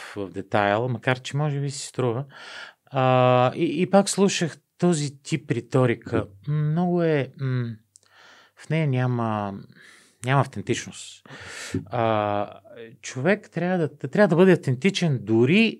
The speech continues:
а, сега, тук слагам скоба. Аз, например, много обичам, а, хората ми се очудват.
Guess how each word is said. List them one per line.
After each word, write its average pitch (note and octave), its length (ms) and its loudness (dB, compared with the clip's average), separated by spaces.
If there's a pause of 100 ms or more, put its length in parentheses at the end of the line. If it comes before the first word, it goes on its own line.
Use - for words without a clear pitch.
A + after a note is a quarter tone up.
а, C#3+ 260 2 (560)
сега, D#3 380 2 (680)
тук D3+ 180 -8
слагам B2+ 260 -2
скоба. - 280 -6 (100)
Аз, D#3 200 0
например, B2+ 400 -4 (140)
много A#2+ 160 -2
обичам, A#2 380 -2 (220)
а, G#2 460 -6
хората B2 320 -2
ми G2 80 -6
се - 100 -10
очудват. F2 380 -6